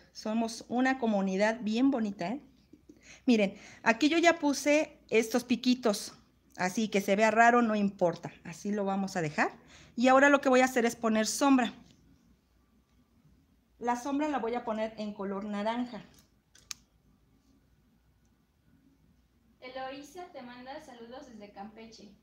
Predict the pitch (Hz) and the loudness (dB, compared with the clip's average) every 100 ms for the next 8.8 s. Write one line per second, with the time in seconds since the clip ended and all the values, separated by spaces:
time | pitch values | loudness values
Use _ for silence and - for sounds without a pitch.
0 | _ _ _ _ - 277 254 226 220 214 | _ _ _ _ -2 2 4 4 2 2
1 | 214 202 - - _ 233 - 226 233 240 | 2 0 -4 -20 _ -8 -4 0 0 2
2 | 247 262 269 254 226 214 214 185 - - | 0 2 4 4 4 2 0 -8 -14 -20
3 | - - - - - 880 - _ _ 855 | -20 -20 -20 -20 -20 -20 -20 _ _ -20
4 | 831 831 _ _ _ _ _ _ _ _ | _ _ _ _ _ _ _ _ _ _
5 | _ _ - - - - 247 311 339 - | _ _ -20 -20 -20 0 4 6 4 4
6 | 226 247 254 254 240 262 - - 247 262 | 4 6 4 2 -4 -4 -6 0 4 4
7 | 269 240 226 220 240 233 233 240 262 285 | 4 4 2 0 2 2 2 0 4 6
8 | 285 269 269 254 247 269 262 330 | 6 4 0 0 0 0 0 0